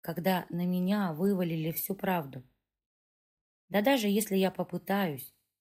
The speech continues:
не усну. Вместо того, чтобы отправиться в дом, я опустилась на стоящую неподалеку деревянную лавку.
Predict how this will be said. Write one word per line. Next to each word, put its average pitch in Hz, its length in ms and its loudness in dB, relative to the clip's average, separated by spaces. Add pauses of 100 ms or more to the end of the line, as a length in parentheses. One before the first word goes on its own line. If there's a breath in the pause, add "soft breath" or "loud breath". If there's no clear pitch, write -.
(120)
не 170 140 -2
усну. 165 400 -4 (1040)
Вместо 165 340 -2
того, 180 280 2
чтобы 160 280 -4
отправиться 165 600 -2
в 147 60 -12
дом, 202 240 0
я 156 200 -2
опустилась 180 600 -4
на 160 80 -6
стоящую 175 600 -4
неподалеку 151 640 -6
деревянную 160 640 -4
лавку. 139 440 -10